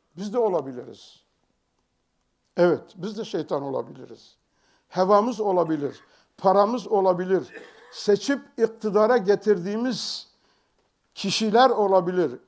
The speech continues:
Evimizdeki çağdaş aletler, televizyon, telefon ve bütün bunlar hepsi birer şeytan olabilirler. Siz bunu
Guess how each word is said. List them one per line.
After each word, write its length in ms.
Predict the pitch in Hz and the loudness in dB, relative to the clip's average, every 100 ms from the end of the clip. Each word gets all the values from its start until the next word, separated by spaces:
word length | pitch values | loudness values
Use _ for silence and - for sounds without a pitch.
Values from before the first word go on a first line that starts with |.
| - | 2
Evimizdeki 960 | 185 202 214 190 202 196 269 285 294 - _ _ - | 2 2 -2 0 0 0 0 -2 -2 -10 _ _ -10
çağdaş 600 | - 202 190 208 240 - | 2 4 4 2 0 0
aletler, 640 | 202 190 196 196 220 226 156 | 2 4 2 2 2 4 0
televizyon, 1000 | - 190 185 180 175 143 185 185 180 165 _ _ _ | -4 -2 0 -2 -4 -4 -2 -2 -6 -12 _ _ _
telefon 800 | 185 180 180 - 185 185 180 165 _ _ - | -4 -2 -4 -2 -2 -2 -6 -14 _ _ -6
ve 260 | 165 170 | -2 -2
bütün 500 | 175 208 311 302 208 | -4 -4 -2 -2 -4
bunlar 380 | 165 180 185 254 | -4 -2 0 -2
hepsi 600 | 190 247 - - 226 254 _ _ _ - | -2 -6 -8 -12 -10 -12 _ _ _ -10
birer 280 | 156 190 | -4 -4
şeytan 800 | 185 - 185 170 170 220 226 214 | -4 -6 -4 -4 -4 -4 -4 -8
olabilirler. 680 | 180 147 131 131 123 127 127 - _ _ _ _ _ _ _ _ | -6 -4 -4 -8 -12 -12 -16 -18 _ _ _ _ _ _ _ _
Siz 420 | - 226 147 139 | -10 -8 -10 -8
bunu 340 | 175 214 220 | -4 -4 -6